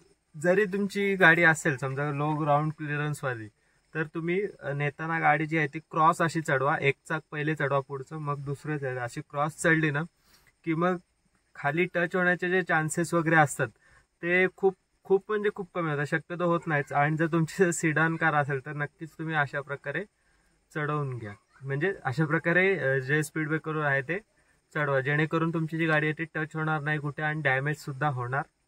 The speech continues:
नाही. तर हीच काही इन्फॉर्मेशन जी होती ती तुमच्यापर्यंत पोचवायची होती.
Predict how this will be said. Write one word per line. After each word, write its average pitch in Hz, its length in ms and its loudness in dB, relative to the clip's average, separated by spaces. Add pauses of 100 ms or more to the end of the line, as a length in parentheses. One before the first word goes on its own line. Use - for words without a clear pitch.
(200)
नाही. 131 300 -4 (560)
तर 165 40 -6
हीच 175 240 0
काही 185 220 4
इन्फॉर्मेशन 180 600 0
जी 180 60 2
होती 147 380 0
ती 151 640 -6
तुमच्यापर्यंत 147 640 -4
पोचवायची 147 560 -6
होती. 127 240 -4